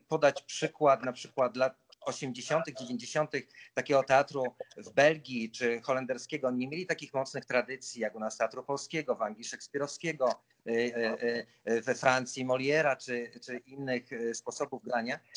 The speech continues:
to, e, tam zaczęli tworzyć muzycy, aktorzy, tancerze, wspólne, e, e, jak takie grupy, gdzie często je nawet wspólnie reżyserowali i prowadzili.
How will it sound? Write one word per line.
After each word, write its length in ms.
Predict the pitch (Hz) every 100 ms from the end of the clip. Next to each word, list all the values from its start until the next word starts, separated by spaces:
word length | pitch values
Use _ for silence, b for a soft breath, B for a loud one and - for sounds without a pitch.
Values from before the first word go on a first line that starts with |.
| - -
to, 320 | 147 139 - -
e, 260 | 135 131 - -
tam 280 | - 175 190 -
zaczęli 460 | 151 147 165 165 - -
tworzyć 360 | - 170 151 139
muzycy, 640 | 143 135 151 - - 156
aktorzy, 800 | 135 - - 147 151 135 143 143 135 - _ -
tancerze, 760 | 139 131 - 151 143 143 139 139
wspólne, 800 | - - 165 180 170 151 135 123 - _ 131
e, 360 | 127 120 123
e, 260 | 123 120 131
jak 120 | 123
takie 300 | - - 131
grupy, 540 | 135 147 - 147 170 - -
gdzie 180 | 120 147
często 260 | 165 156 156
je 100 | 151
nawet 220 | 147 147
wspólnie 520 | - - 165 165 151
reżyserowali 760 | 147 - - 139 123 143 139
i 40 | 123
prowadzili. 580 | 131 117 107 98 82